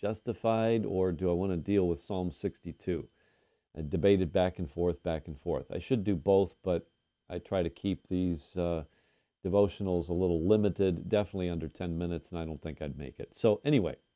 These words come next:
I wanna go to Psalm sixty-two. So have you not discovered this to be true for yourself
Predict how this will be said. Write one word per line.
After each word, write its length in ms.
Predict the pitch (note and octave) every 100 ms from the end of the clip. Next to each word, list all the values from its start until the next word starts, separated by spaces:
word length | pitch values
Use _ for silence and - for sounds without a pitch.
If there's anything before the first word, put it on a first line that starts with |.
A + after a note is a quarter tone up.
| -
I 80 | A#2
wanna 180 | G#3
go 240 | C#3+ F2 A2+
to 100 | G2
Psalm 380 | - G2+ F#2+ F2
sixty-two. 840 | - F2+ - - D2 - - - _ _ _ _ _ _ _ _ _ _
So 440 | - B2 A2 G#2+ _ -
have 220 | D3+ F#3+
you 100 | D3
not 260 | B2 A#2
discovered 460 | - F2 - G2+ F2+
this 180 | F#2 -
to 100 | F#2
be 260 | E2+ E2+ E2+
true 400 | - F#2+ F2+ F2
for 180 | -
yourself 760 | E2 D#2+ E2+ F#2+ - A2 G2+